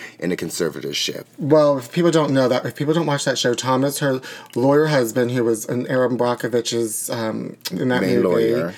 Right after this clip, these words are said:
Speaker 2: And apparently he, like, stole a bunch of money from a bunch of people and victims.
Speaker 1: Yes.
Speaker 2: Malaysian airline victims and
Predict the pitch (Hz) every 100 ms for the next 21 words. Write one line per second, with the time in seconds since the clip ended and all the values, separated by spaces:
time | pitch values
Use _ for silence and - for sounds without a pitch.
0 | - - - - 139 139 135 135 143 143
1 | 143 139 143 131 127 123 - - - -
2 | - - 139 139 147 160 143 139 143 135
3 | 131 160 151 131 120 113 110 120 143 -
4 | _ _ _ _ - 135 131 127 127 123
5 | 127 - - 123 147 - 123 117 147 151
6 | - 80 76 76 80 - - - _ -
7 | 139 139 143 131 143 135 139 139 135 131
8 | 131 - - 127 123 120 120 117 - -